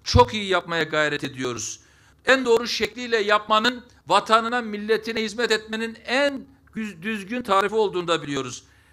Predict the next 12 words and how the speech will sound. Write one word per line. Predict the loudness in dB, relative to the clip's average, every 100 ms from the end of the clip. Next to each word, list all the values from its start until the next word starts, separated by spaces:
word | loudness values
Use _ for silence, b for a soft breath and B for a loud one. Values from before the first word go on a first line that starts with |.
| b
Ve | -2
bir | -2 0
başka | 0 2 0
yanı | 2 2 2
da | 2
şu, | 2 0 -4 -4 -8 0
tek | 0 0
başına | -4 -2 0
yapmıyoruz. | 0 0 -4 -4 -4 -4 -12 b b
Sizlerle | b -6 -4 2 2 2
birlikte | 0 -4 0 0
yapıyoruz. | 2 0 -2 -4 -6